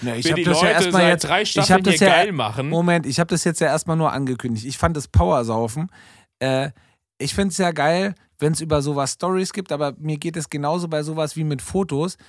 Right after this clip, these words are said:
Speaker 1: Mein besoffenes Gelaber muss ich mir jetzt nicht unbedingt anhören. Deswegen höre ich mir auch unsere Podcasts nicht an. Aber, äh, wirklich, wenn's dann so um Powersaufen geht,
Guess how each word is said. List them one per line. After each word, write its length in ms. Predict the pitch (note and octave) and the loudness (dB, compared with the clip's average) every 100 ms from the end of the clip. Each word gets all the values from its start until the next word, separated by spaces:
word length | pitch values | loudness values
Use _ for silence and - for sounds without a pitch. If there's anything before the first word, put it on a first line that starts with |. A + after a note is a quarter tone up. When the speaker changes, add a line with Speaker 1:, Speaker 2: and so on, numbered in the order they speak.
| _ _ | _ _
Speaker 1:
Mein 180 | B2+ D3 | -10 -8
besoffenes 480 | D3 E3+ F#3 F#3 - | -6 -6 -4 -6 -4
Gelaber 500 | C3+ A#2 C#3 F#3 F#3+ | -4 -2 0 0 0
muss 220 | F3+ F#3 | 0 -2
ich 160 | F3 | -6
mir 120 | F#3+ F3+ | -4 -4
jetzt 180 | E3+ | -4
nicht 220 | G3+ F#3+ - | -6 -6 -8
unbedingt 440 | G#2+ G2 G2 E2+ | -10 -10 -10 -12
anhören. 300 | D#2+ F#2 F#2 | -12 -12 -10
Deswegen 280 | A2 B2+ D3+ | -10 -8 -2
höre 80 | D3+ | -2
ich 120 | D#3+ | -2
mir 100 | D#3 | -6
auch 40 | C#3 | -8
unsere 240 | D3 A#2+ | -10 -10
Podcasts 540 | A2+ F#3+ - G2+ G2 | -6 -6 -6 -8 -8
nicht 120 | A2+ F#2 | -10 -8
an. 120 | A#2+ | -4
Aber, 240 | B2+ F3 - - - _ | 0 0 -2 -18 -20 _
äh, 200 | C#3+ C#3+ C3+ | -4 -4 -4
wirklich, 500 | D#3+ - E3 F3 - _ _ | -8 -4 -4 -4 -8 _ _
wenn's 240 | D3 E3 | -4 -2
dann 260 | - E3 D#3 | -2 -2 -4
so 180 | C3+ D3 | -8 -8
um 120 | C3 | -6
Powersaufen 720 | - - A#2+ A2+ G2 G2+ A#2 | -6 -4 -4 -6 -8 -10 -10
geht, 240 | A2 B2+ | -10 -10